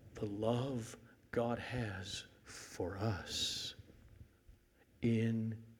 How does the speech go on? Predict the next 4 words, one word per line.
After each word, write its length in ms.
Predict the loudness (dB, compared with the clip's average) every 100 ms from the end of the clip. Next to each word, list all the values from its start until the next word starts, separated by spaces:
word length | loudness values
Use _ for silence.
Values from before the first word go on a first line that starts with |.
| -12
Christ 920 | -2 4 4 2 -2 -4 -4 -4 -8 -18 -12
Jesus 920 | -2 2 4 4 0 -2 -2 -4 -4 -8 -18 _ -20 -20 -20 -16 -8
our 160 | -6 -6
Lord. 440 | -8 -14 -16 -20